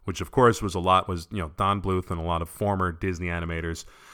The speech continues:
but also Disney itself. This is when Walt, I think that was the year Walt Disney Television Animation really started. We all remember the Disney Afternoon, but, you know,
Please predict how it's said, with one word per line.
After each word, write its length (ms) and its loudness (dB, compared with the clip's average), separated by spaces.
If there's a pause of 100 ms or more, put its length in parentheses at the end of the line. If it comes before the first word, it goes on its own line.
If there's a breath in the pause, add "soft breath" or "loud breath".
(120 loud breath)
but 120 10
also 240 10
Disney 260 4
itself. 460 6
This 160 4
is 80 0
when 180 2
Walt, 220 4
I 80 4
think 220 -2
that 140 4
was 120 -2
the 60 0
year 100 2
Walt 240 4
Disney 260 -2
Television 480 4
Animation 560 -2 (420 soft breath)
really 320 6
started. 460 4
We 80 2
all 180 8
remember 340 4
the 100 -2
Disney 340 2
Afternoon, 560 2
but, 240 2
you 80 -2
know, 240 2